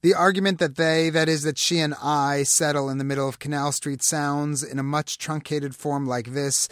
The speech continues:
with me earnest and at wit's end. But what do you do if you're American and have no family history, and all your most vivid childhood memories are only the plots of sitcoms? If even your dreams, when pieced together, are the snippets of movies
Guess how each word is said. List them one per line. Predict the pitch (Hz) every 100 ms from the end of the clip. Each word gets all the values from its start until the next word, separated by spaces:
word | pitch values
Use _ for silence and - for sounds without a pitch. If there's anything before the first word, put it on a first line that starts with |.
| - -
with | 139
me | 151 156 156
earnest | 143 151 131 110 -
and | 123 131
at | 127 131
wit's | 120 117 -
end. | 117 135 131 123 110 - _ _ _ _ _
But | 156 156
what | 175
do | 190
you | 185 160
do | 131 185 175
if | 143 -
you're | 160 143
American | 151 160 160 170 151
and | 139
have | 117 160 170 151
no | 131 120
family | - 123 113 110
history, | 117 113 - 120 104 101 _ - - -
and | 147
all | 170 175
your | 175
most | 165 165 143
vivid | 143 160 160
childhood | - 160 160 151 151
memories | 151 156 151 143
are | 127
only | 151 156 143
the | 127
plots | - 151 147 139
of |
sitcoms? | - 151 - 143 135 123 127 - - _ _ - -
If | 156 -
even | 190 180 175
your | 160
dreams, | 131 151 170 165 160
when | 147 139
pieced | - 165 -
together, | 139 147 147 143 135
are | - 139
the | 131
snippets | - 160 156 156 135 127
of | 117
movies | 143 143 143 139 131